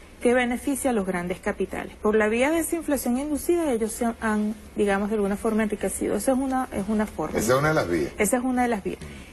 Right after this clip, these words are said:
Speaker 1: Y la otra vía, por esa, por esa brecha que han generado en el tipo de cambio, que el problema no es el tipo de cambio oficial,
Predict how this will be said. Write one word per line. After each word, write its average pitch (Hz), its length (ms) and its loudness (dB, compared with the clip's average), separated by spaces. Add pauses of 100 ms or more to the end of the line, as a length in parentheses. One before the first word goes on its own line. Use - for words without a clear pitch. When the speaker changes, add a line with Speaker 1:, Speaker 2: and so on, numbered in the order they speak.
Speaker 1:
Y 254 80 4
la 254 140 4
otra 254 240 2
vía, 339 340 2 (680)
por 247 380 4
esa, 226 340 0 (140)
por 240 160 2
esa 240 280 2
brecha 285 480 0
que 214 120 -6
han 202 100 -2
generado 269 800 2
en 214 200 0
el 202 160 0
tipo 214 320 0
de 262 160 2
cambio, 233 560 2
que - 80 2
el 214 100 2
problema 214 400 2
no 233 160 2
es 302 120 -2
el 277 120 -2
tipo 220 240 0
de 226 120 2
cambio 208 320 2
oficial, 247 640 2